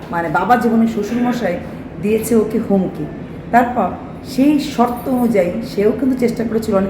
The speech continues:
কিছু খেলতে। এক বছর পরে রেজিস্ট্রি ম্যারেজ করবে, এক বছর পর হ্যান করবে, অনেক কিছু বলার চেষ্টা করেছিল। রেজিস্ট্রি ম্যারেজ করতে গেলে আধার কার্ড লাগে, ভোটার কার্ড লাগে, এরকম নানা রকম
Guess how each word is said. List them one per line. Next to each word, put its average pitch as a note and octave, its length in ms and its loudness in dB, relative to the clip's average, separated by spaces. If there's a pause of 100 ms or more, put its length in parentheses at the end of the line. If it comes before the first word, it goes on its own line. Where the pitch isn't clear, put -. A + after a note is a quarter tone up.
কিছু - 160 -4 (100)
খেলতে। G3+ 420 4 (720)
এক F#3 260 0
বছর A3+ 340 4
পরে G3 420 2 (220)
রেজিস্ট্রি G3+ 360 2
ম্যারেজ F#3+ 340 0
করবে, F3+ 320 -2 (140)
এক A3 260 -4
বছর A3+ 240 0 (100)
পর G#3 120 -2
হ্যান G3 320 0
করবে, F#3 280 -2 (420)
অনেক B3+ 220 6 (120)
কিছু A#3 160 -2
বলার G#3 200 4
চেষ্টা F3+ 220 -6
করেছিল। D#3+ 400 -6 (360)
রেজিস্ট্রি A3+ 360 4
ম্যারেজ A3 180 2 (100)
করতে G#3 220 -4
গেলে G3 180 0
আধার G3 320 -2 (120)
কার্ড G3+ 200 0
লাগে, F#3 320 0 (460)
ভোটার C4 280 4 (100)
কার্ড A#3 220 2
লাগে, G3 300 -2 (340)
এরকম A3 320 0
নানা C#4 420 4
রকম B3+ 440 2